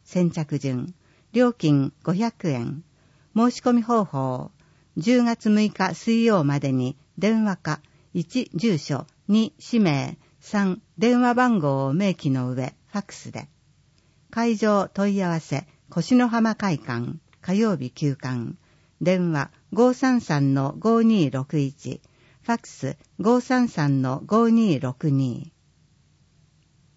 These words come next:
寄贈老眼鏡を差し上げます。対象、本市に住民登録があり、令和三年九月十五日現在で、過去三年間、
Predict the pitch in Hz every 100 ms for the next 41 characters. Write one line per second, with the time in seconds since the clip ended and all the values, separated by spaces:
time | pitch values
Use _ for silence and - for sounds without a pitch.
0 | _ _ _ _ - 185 254 247 240 233
1 | 233 233 226 - 220 208 202 202 160 143
2 | 180 160 151 135 139 - - _ _ _
3 | _ _ _ _ _ - 214 214 - 180
4 | 151 135 - - _ _ _ _ _ 262
5 | 254 - 180 165 165 233 226 226 214 214
6 | 175 135 - 139 135 139 127 139 _ _
7 | _ - 240 254 220 190 190 185 180 165
8 | 170 254 233 233 151 190 220 214 220 214
9 | 202 202 214 151 135 131 131 147 - _
10 | - 247 247 220 - 233 240 240 233 196
11 | 143 139 -